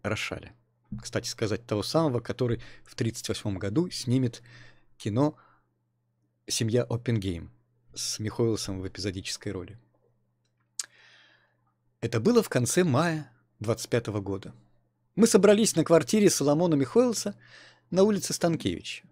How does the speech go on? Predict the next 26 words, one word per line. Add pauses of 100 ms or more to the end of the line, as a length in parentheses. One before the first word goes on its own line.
(580)
Здесь
были
сам
Михоэлс,
Зускин, (180)
Альтман, (240)
оператор
Тиссе,
ещё
кто-то. (480)
У
всех
было
замечательное
настроение, (320)
все
думали
о
том,
что
нового
удастся
нам
сказать
о
знаменитом